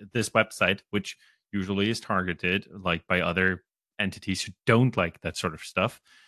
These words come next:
who are targeting those, those servers typically, and, and just, like, remove his protection from them. So basically deciding who, who is his customer,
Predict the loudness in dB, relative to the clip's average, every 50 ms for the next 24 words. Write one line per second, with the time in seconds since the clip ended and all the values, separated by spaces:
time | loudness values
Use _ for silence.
0 | _ _ _ _ 2 4 4 4 4 2 2 0 0 2 2 -2 -4 -4 -8 -8
1 | -10 -8 -8 -6 -6 -6 -6 -10 -12 -12 -10 -8 -8 -8 -8 -8 -8 -6 -6 -6
2 | -10 -10 -12 -10 -10 -10 _ -6 -6 -6 -6 _ -12 -20 -20 _ _ _ _ _
3 | -8 -6 -6 -6 -8 -12 -14 -14 -14 -14 -14 -16 -20 _ _ _ _ _ -10 -10
4 | -10 -6 -6 -6 -6 -6 -6 -6 -4 -2 -4 -4 -6 -10 -16 -20 -20 -8 -2 0
5 | 0 0 0 _ -10 -10 -8 -4 -4 -6 -6 -6 -18 -20 -20 -18 _ -10 -10 -10
6 | -10 -16 -20 -20 -8 0 2 2 2 0 -4 _ _ _ _ _ _ _ _ _
7 | 4 4 4 4 4 0 -2 -2 -2 -2 -4 -2 -2 0 -2 -2 -4 -8 -6 -4
8 | -4 -4 -4 -8 _ -4 0 0 2 2 2 0 0 -2 -4 -4 -4 -4 -4 -4
9 | -4 -4 -8 -6 -6 -6 -8